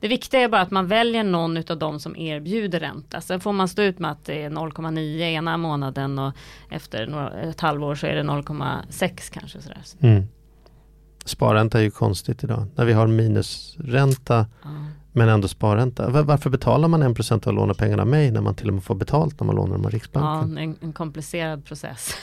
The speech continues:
Speaker 1: <laughs> Lå-, lånet är inte baserat på så här, eh, dagsränta, eh, vilket sparkontona är lite.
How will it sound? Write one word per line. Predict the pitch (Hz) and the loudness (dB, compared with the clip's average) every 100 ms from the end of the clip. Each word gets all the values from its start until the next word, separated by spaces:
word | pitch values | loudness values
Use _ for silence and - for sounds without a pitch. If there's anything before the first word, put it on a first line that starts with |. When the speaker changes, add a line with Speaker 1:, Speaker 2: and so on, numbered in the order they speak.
| - | -8
Speaker 1:
<laughs> | - - - - - - - - 113 - 110 - 117 - 139 - 110 - 107 | -6 2 2 2 0 0 -2 -2 -2 -2 -4 -4 -2 -2 -2 -4 -6 -6 -6
Lå-, | - 214 240 233 - | -2 2 2 2 0
lånet | 226 254 262 240 220 | 0 4 4 2 2
är | 220 | 2
inte | 208 196 | 2 2
baserat | 175 185 180 175 175 | 2 2 0 0 -2
på | - 175 | -4 -2
så | |
här, | 170 156 - | 0 -2 -2
eh, | - 165 | -6 -6
dagsränta, | - 180 - - 202 208 185 - - 147 | -4 -6 -6 -4 0 0 -2 -4 -6 -8
eh, | - 156 156 147 - - | -8 -6 -4 -6 -8 -8
vilket | 165 165 156 | -8 -8 -10
sparkontona | - - - 175 156 156 165 - 190 170 165 - 151 156 - | -14 -16 -6 -4 -2 -4 -10 -6 -4 -4 -8 -10 -8 -8 -8
är | - - | -10 -12
lite. | - - 165 | -12 -10 -8